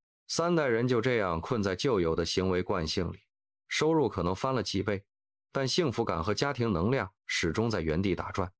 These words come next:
那怎么破？我分享几个可以立刻开始做的动作。第一，学会在情绪爆发前喊停。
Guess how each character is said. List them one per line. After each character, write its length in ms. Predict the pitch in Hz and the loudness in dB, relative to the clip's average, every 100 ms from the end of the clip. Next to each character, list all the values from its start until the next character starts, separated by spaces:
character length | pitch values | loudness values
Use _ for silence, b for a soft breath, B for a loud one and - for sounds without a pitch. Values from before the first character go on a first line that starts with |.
| _ _ _ | _ _ _
那 220 | 156 143 | -4 -2
怎 160 | 101 - | -4 -6
么 120 | - | -10
破？ 280 | - 117 107 _ _ _ _ | -6 -6 -6 _ _ _ _
我 140 | - 90 | -2 0
分 200 | - 107 | 0 0
享 200 | 92 92 | 0 0
几 100 | 92 | 0
个 140 | 90 | -2
可 140 | 87 101 | 0 0
以 120 | 85 | 2
立 220 | 110 127 | 2 2
刻 180 | - 95 | 0 -2
开 180 | - 101 | -2 -4
始 200 | - 69 | -4 -2
做 160 | 107 | -2
的 100 | 98 | -2
动 180 | - 104 | -2 -4
作。 200 | 107 - _ _ _ _ _ | -6 -18 _ _ _ _ _
第 240 | 104 87 | 0 2
一， 140 | 101 113 _ _ _ _ | 0 -2 _ _ _ _
学 220 | - 139 | 0 0
会 180 | 147 151 | 2 0
在 140 | 127 110 | 0 -2
情 280 | - 117 | 0 0
绪 180 | 139 131 | 0 0
爆 200 | 110 131 | 0 -2
发 200 | 101 143 | 0 -2
前 220 | 131 95 | -2 -2
喊 320 | 113 - - - | -2 -4 -6 -10
停。 400 | - 60 90 | -8 -4 -4